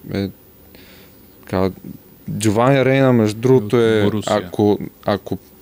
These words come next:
Speaker 1: успее да навлезе във форма достатъчно добра за първенството, може да го приобщим към, а, ако направим една статистика, примерно на топ пет талантите, които с-,
Speaker 2: Очакваме
Speaker 1: бъдат на,
Speaker 2: да
Speaker 1: на,
Speaker 2: избухнат.
Speaker 1: на,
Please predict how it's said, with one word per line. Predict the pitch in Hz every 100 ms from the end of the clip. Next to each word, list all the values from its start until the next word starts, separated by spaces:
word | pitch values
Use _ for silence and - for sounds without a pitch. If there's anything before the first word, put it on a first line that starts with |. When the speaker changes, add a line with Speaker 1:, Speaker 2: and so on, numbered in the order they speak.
| - -
Speaker 1:
успее | - - - 123 135
да | 123 113
навлезе | 107 95 104 101 98
във | 95 90
форма | - 101 101 92
достатъчно | - - 101 98 - 98
добра | 95 92 98 95
за | 95 92 92 - - -
първенството, | 98 95 - 113 117
може | 110 107
да | 107
го | 101 - - - - _ - - - - - - -
приобщим | 101 95 - 110
към, | - 107 101
а, | 101 98 92 - - - - - _ - - - - - -
ако | 101 104
направим | 101 98 110
една | 110 104
статистика, | - 101 101 -
примерно | 92 113 104 92 -
на | 101
топ | - 110 - - -
пет | 104 -
талантите, | 98 95 98 98 - 98
които | - 95 95 95 92 - - - - - 92
с-, | 107
Speaker 2:
Очакваме | 95 95 98 98 101
Speaker 1:
бъдат | 98 92 90
на, | 92
Speaker 2:
да | 95
Speaker 1:
на, | 92
Speaker 2:
избухнат. | 98 - 101
Speaker 1:
на, | 98 95 95